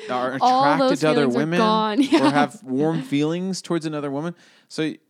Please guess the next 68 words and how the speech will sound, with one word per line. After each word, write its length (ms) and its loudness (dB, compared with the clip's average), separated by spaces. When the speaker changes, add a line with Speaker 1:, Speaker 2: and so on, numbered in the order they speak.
Speaker 1:
so 160 -6
you 140 -4
can 200 -4
say 500 -2
in 260 -4
your 160 -2
head, 560 -4
"I'm 200 -6
attracted 400 -8
to 60 -20
this 140 -16
person," 420 -20
Speaker 2:
Hmm, 160 -4
Speaker 1:
or 160 0
Speaker 2:
mm-hmm. 200 -4
Speaker 1:
"I 280 -6
like 400 -8
this 160 -12
person. 460 -14
I 80 -14
have 140 -12
warm 220 -6
feelings 400 -8
towards 240 -8
them." 120 -10
You 80 -6
don't 120 0
have 140 0
to 160 -10
act 300 -4
on 120 0
it. 140 -4
Doesn't 200 -6
mean 100 0
you 60 0
have 80 -4
to 60 -14
go 100 -2
on 80 -2
a 40 -2
date 360 -4
next 280 -10
week, 280 -6
Speaker 2:
<laughs> 240 -14
Speaker 1:
but 140 2
it, 260 -4
but 120 -4
you 100 -4
can 140 -4
have, 380 -4
you 140 -14
can 120 -6
have 160 -6
grace 380 -6
with 160 -6
yourself 380 -4
for 80 -8
that, 160 -2
or 120 -2
not 140 -4
even 160 -6
grace, 260 -4
Speaker 2:
Not 120 -6
even 60 -2
Speaker 1:
acceptance. 240 0
Speaker 2:
grace, 220 -2
just, 340 -8
like, 360 -6